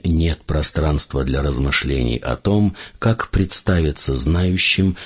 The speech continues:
как изучить других людей, ибо ситуация совершенно открыта.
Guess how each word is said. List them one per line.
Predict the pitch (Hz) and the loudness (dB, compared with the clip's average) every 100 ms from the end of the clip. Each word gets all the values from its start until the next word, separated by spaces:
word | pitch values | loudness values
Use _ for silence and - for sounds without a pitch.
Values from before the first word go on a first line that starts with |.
| - | -4
как | 113 104 - | 0 0 0
изучить | 95 82 82 - 76 73 - | 0 2 2 2 0 -2 -2
других | 73 73 73 69 - | -2 0 -2 -2 -2
людей, | 64 60 65 87 98 98 - - | -2 -2 0 0 0 -2 -8 -8
ибо | - 71 71 67 | -2 0 0 -2
ситуация | - - 71 71 82 92 - 92 95 - | 0 -2 0 0 0 0 0 0 0 0
совершенно | - 110 98 87 - 67 - 62 64 | 0 2 2 0 0 0 0 0 0
открыта. | - 76 - 78 67 - - | -2 -6 -4 -2 -2 -2 -6